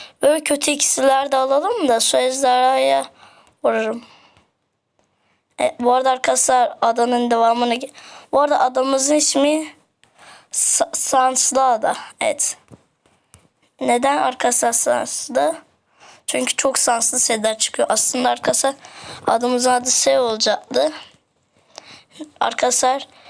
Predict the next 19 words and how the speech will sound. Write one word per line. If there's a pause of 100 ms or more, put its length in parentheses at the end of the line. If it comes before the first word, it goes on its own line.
(460)
Kral
Oyuncu
Adası
olacaktı (160)
ama (400)
çok
sans
olduğu
için (360)
Sanslı
Ada
koy-, (220)
a,
Sanslı
koyduk. (480)
Neyse
arkadaşlar
şimdi
arkadaşlar